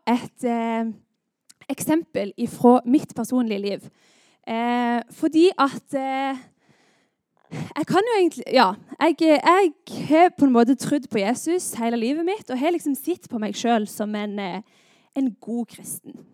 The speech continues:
At liksom, ja, ja, ja, jeg har gått på, liksom, barnekor og, liksom, gjort alle de der kristne aktivitetene som vi på en måte tenker at, «Å, hvis vi gjør det,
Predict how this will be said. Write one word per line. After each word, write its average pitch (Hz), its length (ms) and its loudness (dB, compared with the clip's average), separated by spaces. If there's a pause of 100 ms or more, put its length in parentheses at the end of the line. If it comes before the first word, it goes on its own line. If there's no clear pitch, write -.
(120)
At - 100 -20
liksom, 214 220 -18
ja, 208 80 -20 (100)
ja, 233 100 -8 (640)
ja, 233 160 0
jeg 269 60 2 (180)
har 233 80 4
gått - 440 0
på, 208 220 0
liksom, 208 720 -4 (260)
barnekor 262 1000 0
og, 190 140 -8
liksom, 202 360 -8 (340)
gjort 277 320 2
alle 262 200 0
de 262 100 -2
der 240 360 -2
kristne - 560 -10
aktivitetene - 920 -8
som 202 220 -12
vi 202 80 -10
på 208 120 -14
en 190 100 -14
måte 190 420 -8 (560)
tenker 247 300 -6
at, 233 120 -10
«Å, 277 200 -4
hvis 233 180 -10
vi 233 160 0
gjør 220 160 4
det, 208 220 -4